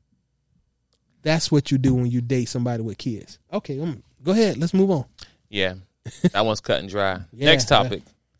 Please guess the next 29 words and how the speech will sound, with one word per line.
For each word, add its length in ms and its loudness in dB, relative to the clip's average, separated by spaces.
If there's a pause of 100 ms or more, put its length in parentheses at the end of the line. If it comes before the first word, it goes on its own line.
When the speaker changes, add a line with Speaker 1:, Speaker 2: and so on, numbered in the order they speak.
(500)
Speaker 2:
Our 100 -6
next, 440 -2 (600)
this 240 -8
is 200 -10
eight 160 2
of 80 -4
these 120 -10
things. 260 -8
So 200 -10
the, 200 -14 (100)
number 180 -10
five 340 2
here. 300 -8 (540)
Understand 500 0
that 120 0
she, 200 -6 (400)
understand 680 -8
that 120 -8
she'll 200 -4
know 240 -2
more 300 0
about 280 -2
Bubble 260 -2
Guppies 460 -4
than 380 -8 (180)
the 100 -14
Game 200 -6
of 100 -10
Thrones 640 -12